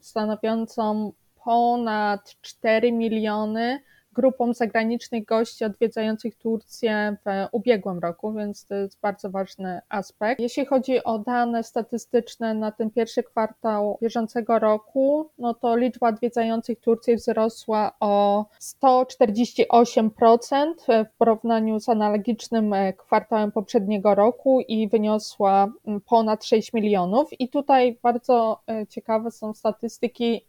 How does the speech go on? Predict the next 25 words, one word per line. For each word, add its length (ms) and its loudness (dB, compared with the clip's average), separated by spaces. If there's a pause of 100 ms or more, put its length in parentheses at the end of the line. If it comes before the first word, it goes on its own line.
kto 520 4 (140)
obecnie 640 -2
odwiedza, 920 0 (560)
odwiedza 500 0
Turcję, 500 0
więc 380 -6
na 100 -2
pierwszym 380 0
miejscu 360 -4
uplasowali 640 -4
się 420 -6
turyści 460 -4
z 120 -16
Iranu, 600 -2
druga 320 -4
pozycja 560 -6
to 160 -10
Niemcy, 520 -4
trzecia 520 -2
Bułgaria 840 0
i 200 -8
to 220 -4
bardzo 340 -4
wyraźnie 480 -2
widać, 460 -4